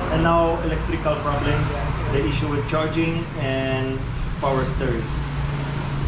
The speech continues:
Także jak już widzieliście, George jest, e, przemiłą osobą i przede wszystkim ma wiedzę.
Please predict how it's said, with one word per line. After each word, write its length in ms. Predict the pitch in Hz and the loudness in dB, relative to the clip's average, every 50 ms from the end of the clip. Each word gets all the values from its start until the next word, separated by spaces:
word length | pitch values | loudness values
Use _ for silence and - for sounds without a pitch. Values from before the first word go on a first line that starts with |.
| - - - - - - - - - - - - - - | 0 0 0 0 -2 -2 -2 -4 -6 -6 -8 -8 -4 0
Także 300 | 196 202 185 185 208 196 | 0 0 2 2 2 4
jak 180 | 190 196 196 196 | 4 2 2 0
już 160 | 196 175 175 | -2 -2 -2
widzieliście, 680 | 180 175 190 202 190 196 180 - - 196 190 180 170 160 - - - - 135 120 | -4 0 0 2 2 0 -2 -2 0 2 2 2 2 2 -2 -8 -10 -10 -6 0
George 360 | 120 165 175 175 165 - - | 4 4 4 4 4 0 -2
jest, 320 | 160 156 143 - - - | -2 -2 -2 -4 -6 -4
e, 240 | 147 135 135 135 131 - | -2 0 2 2 0 0
przemiłą 500 | - - 190 185 180 180 180 185 180 185 | -2 0 2 2 2 4 2 2 2 2
osobą 420 | 185 165 - 180 180 160 180 185 180 | 2 0 2 2 2 2 2 2 2
i 80 | 160 | 0
przede 260 | 131 - 185 156 160 147 | -4 -4 -4 -2 -2 -2
wszystkim 500 | - - 160 139 - - 156 147 147 147 | -2 -2 -4 -4 -2 -2 0 0 2 2
ma 160 | 156 160 151 | 2 2 2
wiedzę. 600 | 143 175 165 156 - 147 151 151 160 175 202 | 4 2 2 2 2 2 2 2 2 2 2